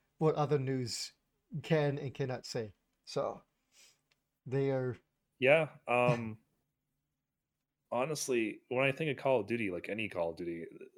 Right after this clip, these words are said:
Speaker 2: like, there's <laughs> always been cheating, like, every game
Speaker 1: Three sixty
Speaker 2: pretty
Speaker 1: no
Speaker 2: much.
Speaker 1: scope, n-,
Speaker 2: So
Speaker 1: wasn't using an aimbot, I swear. <laughs>
Speaker 2: Oh, baby, a triple.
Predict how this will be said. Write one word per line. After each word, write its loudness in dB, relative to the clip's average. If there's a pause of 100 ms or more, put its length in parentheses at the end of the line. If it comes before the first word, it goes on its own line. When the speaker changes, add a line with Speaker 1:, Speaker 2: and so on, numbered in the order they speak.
(240)
Speaker 2:
like, -2 (160)
there's -4
<laughs> -8
always 2
been -14
cheating, -8
like, -10 (540)
every 4
game 0
Speaker 1:
Three -
sixty 0
Speaker 2:
pretty 0
Speaker 1:
no 10
Speaker 2:
much. 8
Speaker 1:
scope, 10
n-, 2
Speaker 2:
So 12
Speaker 1:
wasn't 12
using 4
an 4
aimbot, 6
I 8
swear. 2 (340)
<laughs> 6 (320)
Speaker 2:
Oh, 6 (100)
baby, 6
a 6
triple. 4